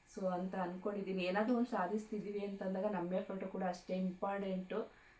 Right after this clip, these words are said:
So ಏನೋ ಒಂದು ಮಾಡ್ತಿದ್ದೀವಿ ಅಂದಿದ ತಕ್ಷಣ ಯಾವುದೇ ಸಕ್ಸಸ್ ಆಗಲ್ಲ ಅಲ್ವಾ? So ಅದಕ್ಕೆ ನನಗೆ ಈ ವಿಡಿಯೋ ಮಾಡಬೇಕು ಅನ್ನಿಸ್ತು. ಯಾ-, ಏನೋ, ಆ, ಯಾವುದೇ ರೀತಿಯಾದಂತಹ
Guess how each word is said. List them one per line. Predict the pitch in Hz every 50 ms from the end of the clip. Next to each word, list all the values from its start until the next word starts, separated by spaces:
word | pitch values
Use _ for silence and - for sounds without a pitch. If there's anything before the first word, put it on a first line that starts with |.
| - - -
So | - 180 165 165 160 160 160 165
ಏನೋ | 175 185 202
ಒಂದು | 214 220 208
ಮಾಡ್ತಿದ್ದೀವಿ | 180 175 180 185 - - 208 220 208
ಅಂದಿದ | 208 208 196 196 -
ತಕ್ಷಣ | - 185 190 - - 202
ಯಾವುದೇ | 185 175 175 175
ಸಕ್ಸಸ್ | 185 - 190 185 - - 190 185 - 190
ಆಗಲ್ಲ | 180 175 175 180 180 175 175
ಅಲ್ವಾ? | 175 170 170 170 175 170 175 - - - - - - - - - - -
So | 185 180 180
ಅದಕ್ಕೆ | 175 175 165 170 170 - - 185 185 185 - - - - - - - - - - - - - - _ _ - - - _ -
ನನಗೆ | 233 240 240 247 247 240 254
ಈ | 254 220
ವಿಡಿಯೋ | 220 220 208 208
ಮಾಡಬೇಕು | 214 202 190 190 214 202 208 208 - 202
ಅನ್ನಿಸ್ತು. | 202 196 190 190 190 - 208 202
ಯಾ-, | 208 190 185 180 175 175 175 175
ಏನೋ, | 185 233 262 269 226 208 - - - - - - - - - -
ಆ, | - 175 175 160 160
ಯಾವುದೇ | 165 175 180 180 175 185 185 185
ರೀತಿಯಾದಂತಹ | 190 190 - 185 185 185 185 180 180 - 240 226 214